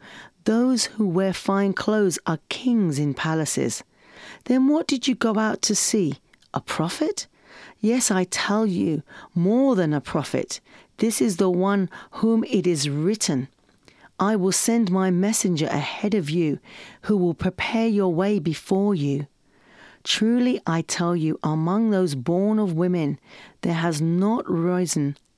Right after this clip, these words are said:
anyone greater than John the Baptist. Yet whoever is least in the kingdom of heaven is greater than he. From the days of John the Baptist until now, the kingdom of heaven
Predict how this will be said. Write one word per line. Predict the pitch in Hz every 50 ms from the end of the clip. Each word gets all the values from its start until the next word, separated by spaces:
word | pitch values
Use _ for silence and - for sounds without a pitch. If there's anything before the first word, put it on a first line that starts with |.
| _ -
anyone | 226 233 233 226 214 190 180 175 165 151 151 - _ _
greater | - - 185 185 190 190 185 - 160 143 - _ _ -
than | - 165 160
John | 147 165 160 160 160
the | 156 151
Baptist. | 151 151 - - - - 143 123 - - - - _ _ - - - - - - - - - -
Yet | - 208 214 - -
whoever | - - 208 185 160 185 202 208 240 294 - 285
is | - - - 175 151 170
least | 185 196 196 262 302 277 233 - - -
in | 185
the | 170 165
kingdom | - - - 240 226 190 185 170 160
of | 143 -
heaven | - - - - 165 165 160 - -
is | - 151 -
greater | - - 175 175 196 214 202 - - 160
than | 143 - 151 139
he. | 139 139 - 185 175 160 156 156 _ _ _ _ _ _ - - - - - -
From | - - 190 185
the | 165 175
days | 151 - 196 202 220 233 233 -
of | 226 196 156
John | - 190 185 196 196
the | 196 190
Baptist | - 180 185 - - - 196 - - -
until | - 175 175 175 - - 196 180
now, | 180 175 175 170 170 160 147 151 - - - - - - - - -
the | - 151
kingdom | - - - 202 202 190 214 214
of | 214 214 208
heaven | - - - - 190 202 175 170 156 147 139